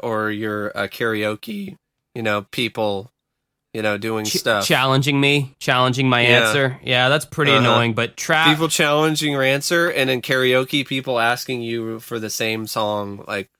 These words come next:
Speaker 1: over and over again.
Speaker 2: Eh. Uh, you just kinda build up a tolerance to that, but for me, traffic just, when I get stuck in a long line of traffic and I know I'm gonna be stuck there, I, I, that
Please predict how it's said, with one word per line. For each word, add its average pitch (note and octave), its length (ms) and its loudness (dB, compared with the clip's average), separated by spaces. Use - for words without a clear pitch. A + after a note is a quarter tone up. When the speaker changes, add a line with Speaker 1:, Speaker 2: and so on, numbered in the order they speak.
Speaker 1:
over A2 360 -4
and G2+ 80 -4
over G2+ 240 -8
again. G2+ 340 -12
Speaker 2:
Eh. D#3 260 2
Uh, - 40 -10
you F3+ 180 0
just A#3 300 -2
kinda G3+ 200 2
build D3 220 4
up C3+ 80 0
a B2+ 60 -2
tolerance C3 500 2
to C3 60 -6
that, A#2+ 260 0
but A#2+ 200 -2
for C#3 140 -2
me, E3+ 200 2
traffic C#3 640 0
just, - 440 -2
when C#3+ 200 0
I F3+ 160 4
get G3+ 160 -2
stuck D3+ 380 0
in C#3+ 100 0
a C3+ 80 2
long B2 380 2
line A#2+ 240 2
of A2 80 -4
traffic A#2+ 580 0
and A#2 140 0
I A2+ 100 2
know A2+ 160 2
I'm A#2 120 2
gonna A2+ 100 -2
be A2 100 -4
stuck A2+ 320 -4
there, A#2+ 160 0
I, A#2 380 0
I, B2 260 -6
that B2+ 320 0